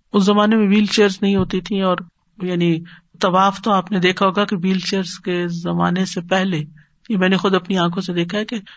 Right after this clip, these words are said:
وہ بگیاں سی ہوتی تھی جن کو سر پہ لوگ، معذور لوگوں کو بٹھا کے طواف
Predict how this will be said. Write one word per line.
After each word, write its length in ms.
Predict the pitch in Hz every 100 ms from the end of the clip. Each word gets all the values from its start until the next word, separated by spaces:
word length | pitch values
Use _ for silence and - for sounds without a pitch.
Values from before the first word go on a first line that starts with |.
| _
وہ 360 | 190 175 180 170
بگیاں 500 | 160 160 180 185 190
سی 160 | 180 190
ہوتی 260 | 165 180
تھی 160 | 175 180
جن 180 | 175 175
کو 140 | 175
سر 300 | 170 - 185
پہ 160 | 175 185
لوگ، 220 | 165 165 170 - 175 165 _ -
معذور 420 | 170 160 170 180
لوگوں 320 | 156 156 165
کو 140 | 170
بٹھا 340 | 170 151 170 165
کے 180 | 175 208 - -
طواف 320 | 180 175 175